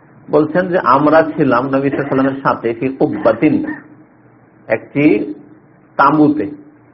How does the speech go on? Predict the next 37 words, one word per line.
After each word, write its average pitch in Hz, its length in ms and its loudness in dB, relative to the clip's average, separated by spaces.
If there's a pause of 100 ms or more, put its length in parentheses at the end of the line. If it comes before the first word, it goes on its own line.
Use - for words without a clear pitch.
(140)
কুব্বা 131 280 0
বলা 120 220 0
হয় 127 180 -2
তাঁবুকে, 104 440 -4
খাইমাও 156 520 0
বলে 147 260 0
তাঁবুকে, 127 380 -4
খাইমা 135 380 -4
কাপড়ের, 131 600 -2
আহ, 113 120 0
তাঁবুকে 123 400 -4
বলে। 131 260 0 (520)
আর - 120 -4 (120)
কুব্বা 151 260 0
বলা 135 240 2
হয় 135 160 -4 (100)
চামড়া 147 340 0
দিয়ে 143 180 0
তারা 135 220 0
ছোট্ট - 460 -6
ধরনের 127 360 2 (880)
তাঁবু 120 240 0
তৈরি 101 240 -4
করতো। 92 360 -10
হ্যাঁ, 120 180 0 (1080)
ফাকালা, 151 460 4
বললেন 160 320 2
নবী 165 220 -2
সাল্লাল্লাহু - 20 -6
আলাইহি 160 240 -2
ওয়াসাল্লাম, 143 200 0
"আতারাজাউনা 180 680 2
আন 156 180 0
তাকুনু 151 440 -2
রুবু 147 240 2
আহলিল 131 480 2
জান্নাহ", 120 340 -2